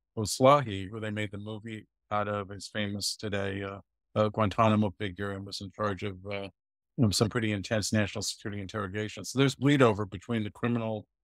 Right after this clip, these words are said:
cop world and the, uh, ter-, you know, national security interrogation world. But to get to your point, though, I, I think some of this stuff does get leaked. I think even waterboarding to some extent was that. I mean, I think there were people who wanted to use and test out this waterboarding stuff,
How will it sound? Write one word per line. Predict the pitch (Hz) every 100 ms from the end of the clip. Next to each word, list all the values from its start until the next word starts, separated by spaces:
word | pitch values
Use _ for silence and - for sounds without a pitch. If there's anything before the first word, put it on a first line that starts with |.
| _
cop | - 117 104 110
world | 104 101 95
and | 95 98 92
the, | 95 92 92
uh, | 92
ter-, | 117 107 90
you | 104
know, | 95
national | 101 104 - 101
security | - - 104 95
interrogation | 98 90 104 92 104 - 101
world. | 90 85 _ _ _ _
But | 131 127 - _ _ _ _ _ -
to | 123
get | 156
to | -
your | 135
point, | - 139 131
though, | 113 107 107 -
I, | 127 131
I | 127 135
think | 135 185 175 135 -
some | 160 165
of | 170
this | 139
stuff | - 135 120
does | 131 147 131
get | 120 -
leaked. | 101 95 - - _ _ _ _ _ _ - 104
I | 120 139
think | 147 - 113
even | 135 127 113
waterboarding | 113 135 135 104 101 98 92
to | 95
some | - 131 131
extent | 120 - - 107 -
was | 90 85
that. | 101 92 - _ _ _ _ 113
I |
mean, | 110 113
I | 110
think | 139 120
there | 120
were | 107
people | - 143 139 135
who | 127
wanted | 113 117 120 104
to |
use | 110 117 120 107
and | 104
test | 92 117 -
out | 110 107
this | 110 -
waterboarding | 107 110 104 101 107 104 101
stuff, | - 107 101